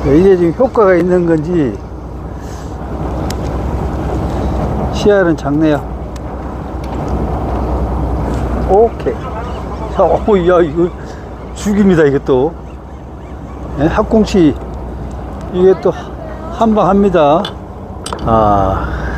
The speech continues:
너나 너나 타임 때는 뭐 아무 얘기나 들어가면 나옵니다. 근데 이렇게 안 나올 때 어떤 신박한 채비를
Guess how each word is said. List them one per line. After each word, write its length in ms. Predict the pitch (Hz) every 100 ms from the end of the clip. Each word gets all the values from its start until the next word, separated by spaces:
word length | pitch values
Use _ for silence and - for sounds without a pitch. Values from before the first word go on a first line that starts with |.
| - -
너나 300 | 147 175 175
너나 260 | 156 160 160
타임 320 | 156 147 143
때는 260 | 143 127 110
뭐 120 | 113
아무 440 | 87 101 127 151
얘기나 280 | 156 147 120
들어가면 320 | 139 135 120
나옵니다. 400 | 110 139 151 156
근데 260 | 165 151 156 - - - - - - - - - -
이렇게 280 | 180 185 180
안 200 | 117 185
나올 240 | 214 208 185
때 180 | 185 143 - - - - - - - - -
어떤 340 | 175 190 233 220
신박한 600 | - 262 220 240 - 202
채비를 580 | - 214 175 185 196